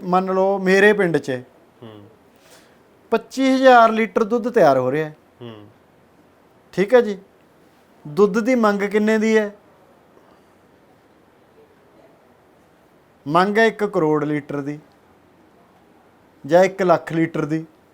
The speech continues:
Speaker 2: ਹੂੰ, ਇੱਕ ਲੱਖ ਲੀਟਰ।
Speaker 1: ਘੱਟ ਮੰਨ ਲੈਂਦੇ ਆਪਾਂ, ਇੱਕ ਲੱਖ ਲੀਟਰ ਦੀ ਦੁੱਧ ਦੀ ਲੋੜ ਹੈ।
Speaker 2: ਹੂੰ।
Speaker 1: ਜਿਹੜਾ ਡੁਪਲੀਕੇਟ ਘਰਾਂ 'ਚ ਦੁੱਧ ਜਾ ਰਿਹਾ ਹੈ,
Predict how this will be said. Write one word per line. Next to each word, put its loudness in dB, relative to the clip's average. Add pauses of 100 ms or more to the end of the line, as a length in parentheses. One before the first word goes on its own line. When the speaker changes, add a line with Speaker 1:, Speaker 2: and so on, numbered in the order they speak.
(140)
Speaker 2:
ਹੂੰ, -20
ਇੱਕ -20
ਲੱਖ -20
ਲੀਟਰ। -6
Speaker 1:
ਘੱਟ 0
ਮੰਨ -2
ਲੈਂਦੇ -2
ਆਪਾਂ, -2
ਇੱਕ -8
ਲੱਖ 2
ਲੀਟਰ -4
ਦੀ -6
ਦੁੱਧ -6
ਦੀ -6
ਲੋੜ 0
ਹੈ। -6 (100)
Speaker 2:
ਹੂੰ। -20 (800)
Speaker 1:
ਜਿਹੜਾ 4
ਡੁਪਲੀਕੇਟ 0
ਘਰਾਂ -2
'ਚ -8
ਦੁੱਧ -8
ਜਾ 4
ਰਿਹਾ -2
ਹੈ, -14